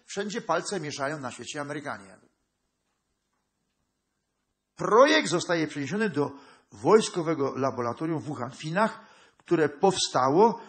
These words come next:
w kontekście ewentualnej wojny biologicznej.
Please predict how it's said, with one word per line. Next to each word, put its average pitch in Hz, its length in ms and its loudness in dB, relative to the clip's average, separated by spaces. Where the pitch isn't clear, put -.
w - 140 -20
kontekście 180 800 0
ewentualnej 156 1000 -2
wojny 120 380 -8
biologicznej. 131 640 -8